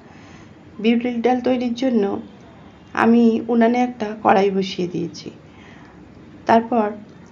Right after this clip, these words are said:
এখানে আমি দুশো গ্রাম পরিমাণ বিউলির ডাল নিয়ে নিয়েছি। আর এই বিউলির ডালটা আমি কড়াইয়ে দিয়ে গ্যাসের ফ্লেমটাকে মিডিয়ামে করে দিয়ে একটু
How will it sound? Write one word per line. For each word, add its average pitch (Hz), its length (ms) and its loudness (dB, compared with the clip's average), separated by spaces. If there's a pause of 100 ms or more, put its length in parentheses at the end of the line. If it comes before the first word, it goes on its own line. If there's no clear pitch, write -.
এখানে 233 340 -2
আমি 233 200 0 (1080)
দুশো 233 300 0
গ্রাম 247 260 4
পরিমাণ 247 420 -2
বিউলির 202 400 -4
ডাল 202 200 0
নিয়ে 202 180 0
নিয়েছি। 190 460 -2 (760)
আর 202 160 0
এই 214 140 0
বিউলির 214 380 -4
ডালটা 233 380 0
আমি 226 180 -2 (840)
কড়াইয়ে 214 400 4
দিয়ে 226 280 0 (680)
গ্যাসের 196 360 0
ফ্লেমটাকে 247 460 -2
মিডিয়ামে 233 520 2
করে 254 300 -2
দিয়ে 208 180 0 (440)
একটু 220 300 -2